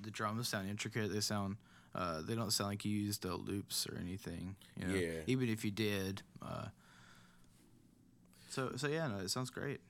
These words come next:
Speaker 2: Yeah,
Speaker 1: It's,
Speaker 2: I, I
Speaker 1: it's
Speaker 2: just
Speaker 1: a good album.
Speaker 2: <clears throat> Yeah, I, you know, I, I appreciate it, man. I, I just, uh, no, like, I, I do, um, sometimes I do chopping, sometimes I,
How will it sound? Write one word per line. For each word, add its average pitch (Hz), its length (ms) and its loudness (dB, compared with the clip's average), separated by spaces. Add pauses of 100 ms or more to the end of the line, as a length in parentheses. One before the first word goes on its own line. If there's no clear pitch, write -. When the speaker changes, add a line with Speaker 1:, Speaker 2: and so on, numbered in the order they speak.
Speaker 2:
Yeah, 117 380 8
Speaker 1:
It's, - 80 4
Speaker 2:
I, 107 60 6
I - 20 8
Speaker 1:
it's 110 120 2
Speaker 2:
just 113 240 4
Speaker 1:
a 117 40 2
good 120 80 2
album. 107 480 2 (100)
Speaker 2:
<clears throat> - 0 - (380)
Yeah, 131 360 8
I, 95 240 4
you 127 100 2
know, 107 280 4
I, 104 220 4
I 92 160 2
appreciate 113 500 4
it, 87 60 2
man. 90 240 4
I, 80 200 2
I - 40 2
just, 95 320 0
uh, 90 320 4 (800)
no, 135 200 10
like, 98 200 10
I, 98 160 8
I 101 160 8
do, 110 640 4 (880)
um, 87 720 2 (180)
sometimes 107 580 2
I 101 40 4
do 101 200 2
chopping, 98 580 2
sometimes 92 600 0
I, 82 180 2